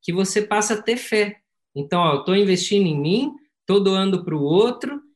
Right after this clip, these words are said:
e aí as coisas vão fluindo e você passa a vibrar na fé. E quando você vibra na fé, você confia.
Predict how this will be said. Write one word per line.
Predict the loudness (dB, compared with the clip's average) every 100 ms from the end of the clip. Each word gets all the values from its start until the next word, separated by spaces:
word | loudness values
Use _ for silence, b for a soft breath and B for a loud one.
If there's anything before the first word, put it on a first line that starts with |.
| _
e | -2 2
aí | 4 2
as | 0
coisas | 0 0 0
vão | -2 -2
fluindo | -2 0 0 0 -2
e |
você | -4 -4 -4
passa | -6 -6 -4 -4
a |
vibrar | -2 -2 -2
na | -4
fé. | -6 -6 -6 -8 b b -14
E |
quando | -4 -2 0
você | 0 0
vibra | -2 0 -2 0
na | -2
fé, | -4 -4 -4
você | -4 -6
confia. | -8 -8 -8 -6 -6 -6